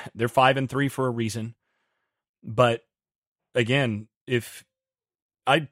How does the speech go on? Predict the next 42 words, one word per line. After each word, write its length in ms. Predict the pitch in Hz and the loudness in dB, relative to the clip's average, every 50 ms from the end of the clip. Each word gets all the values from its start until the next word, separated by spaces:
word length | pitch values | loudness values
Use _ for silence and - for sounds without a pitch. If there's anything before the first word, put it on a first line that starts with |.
| _ _ | _ _
if 160 | - 131 - | -10 -2 0
I'd 180 | 156 165 185 160 | 2 2 2 0
told 320 | - 156 175 170 165 151 127 135 | -4 -4 -4 -2 -2 -2 -2 -2
any 160 | 147 160 147 | -2 -2 -2
Florida 320 | - - 147 143 135 127 | -2 0 0 0 0 0
State 280 | 117 - 135 127 120 - | -2 -2 -4 -4 -4 -6
fan 220 | - 123 120 117 | -8 -6 -6 -6
at 60 | 113 | -6
the 80 | - 113 | -6 -6
beginning 260 | 117 110 117 117 113 | -4 -2 -2 -2 -2
of 80 | 113 107 | -2 -4
the 60 | 110 | -6
season 420 | - - 127 120 117 - 113 101 | -6 -6 -4 -4 -6 -6 -8 -10
that 160 | 98 98 - - | -12 -14 -16 -10
Florida 300 | - 139 131 120 120 113 | -4 -2 -2 -2 -2 -2
State 340 | - - 123 123 117 - | -2 0 0 0 -2 -2
would, 220 | 117 113 110 107 107 - | -4 -6 -6 -6 -10 -12
would 140 | 127 117 104 | -10 -10 -6
have 220 | - 131 131 131 127 | -2 -2 0 0 0
an 80 | 120 | 0
opportunity, 560 | 117 123 117 - 117 - - 151 139 117 107 | -2 -2 -2 -2 -6 -6 -4 -2 -2 -2 -4
would 140 | 101 104 98 | -6 -8 -8
have 320 | - - 147 143 151 151 147 | -6 -2 0 0 0 0 0
the 80 | 147 | 0
ball 480 | 120 135 151 165 131 101 87 95 104 - _ _ _ _ _ _ _ _ _ | 2 4 4 6 4 4 0 -6 -10 -16 _ _ _ _ _ _ _ _ _
with 140 | - 117 113 | -6 -4 -4
a 20 | 110 | -4
chance 400 | - - - 139 143 139 - - | -4 -4 -2 -2 0 0 -2 -2
to 80 | - | -4
win 200 | 127 123 139 143 | -4 -2 -2 -2
the 60 | 135 | -2
game 500 | 117 123 131 139 127 110 101 98 101 110 _ _ _ _ _ _ _ _ _ _ _ _ _ _ _ _ _ _ _ _ - | -2 -2 -2 -2 -2 -4 -6 -8 -10 -14 _ _ _ _ _ _ _ _ _ _ _ _ _ _ _ _ _ _ _ _ -4
in 200 | 147 127 113 113 | -2 -2 0 0
multiple, 400 | 117 127 147 - - 143 - 113 | 0 0 0 -2 -4 -8 -4 -2
on 160 | 123 120 120 | -2 0 2
multiple 420 | 120 127 139 156 - 151 - 165 | 2 2 2 2 0 -4 -2 2
opportunities 720 | 165 156 156 - 147 - - 196 180 147 127 113 113 113 123 | 2 2 2 0 -2 -2 0 0 0 0 -2 -4 -6 -8 -8
late 220 | 113 123 131 139 | -8 -6 -6 -6
in 60 | 139 | -8
the 60 | 139 123 | -10 -8
fourth 220 | - 139 135 123 | -6 -6 -6 -6
quarter 380 | - 151 160 151 117 95 92 | -4 -2 -2 -2 -2 -4 -10